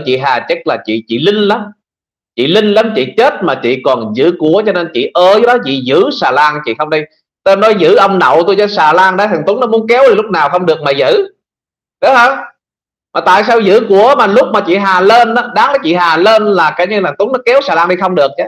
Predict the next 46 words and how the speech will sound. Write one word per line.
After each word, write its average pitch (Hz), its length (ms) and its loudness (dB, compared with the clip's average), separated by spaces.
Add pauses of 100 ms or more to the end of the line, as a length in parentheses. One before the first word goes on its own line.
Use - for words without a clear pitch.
(580)
Mà 147 140 -2
sao 196 180 0
nó 214 100 2
vẫn 165 240 0
là 196 80 2
điều 156 280 0
ông 165 180 -2
Chính 226 160 -2
xuống 226 200 -4
kéo 247 120 0
xà 175 140 -4
lan 165 220 0
phát 196 80 -6 (100)
một? 127 240 -6 (1160)
Người 147 140 -2
ta 185 220 0
chết 240 220 2
rồi 143 120 0
đâu 170 200 2
còn 139 140 0
biết 214 140 0
nữa 170 120 0
đâu 175 140 0
quý 196 140 2
vị, 139 140 0
mà 139 260 -4
coi 165 180 -2
như 180 120 -4
là 127 200 -2
gán 165 340 -4 (120)
cho 190 80 -2
người 143 180 -6
ta 160 280 0
một 143 200 -4
cái 175 140 0
tội 101 340 -2 (160)
gọi 113 180 -2
là 120 220 -4
cái 143 240 -6
vẫn 127 220 -4 (100)
còn 117 280 0 (100)
coi 117 140 -4
như 143 80 -8
là 110 360 -6
tiếc 220 240 -2
của 170 320 0